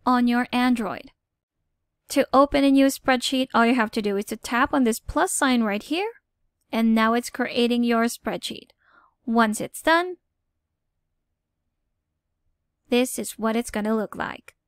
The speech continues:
Now to look at what our Google Sheets app is gonna look like, let's tap on our home button,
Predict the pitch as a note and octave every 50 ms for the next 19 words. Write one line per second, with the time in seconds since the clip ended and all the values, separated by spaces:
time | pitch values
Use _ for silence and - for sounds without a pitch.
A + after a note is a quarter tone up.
0 | _ _ _ _ _ _ _ _ - A#3 A#3+ A#3+ B3+ - - - C4+ B3 A#3+ A#3
1 | A#3+ A#3+ C#4+ - C#4+ - - G#3+ G#3+ A3+ A#3+ C4+ C4 - A#3+ A#3 A#3 D#4 F4 -
2 | G4+ F#4 - - C#4+ C4+ - - - A3 G#3+ G#3+ - - - - A#3+ A#3 - -
3 | A3 G3+ - B3+ C4 D#4+ F#4 F4+ - - F4+ F4 E4+ F4 E4+ - - _ _ _
4 | _ - A#3 A3+ A3+ - - - G#3+ G#3 G3+ - A3 A3+ G#3+ G#3+ G#3 A3 A#3 B3
5 | - - D4 E4 F4 D#4+ D4 C#4+ C4 C4 - C4+ C#4 D#4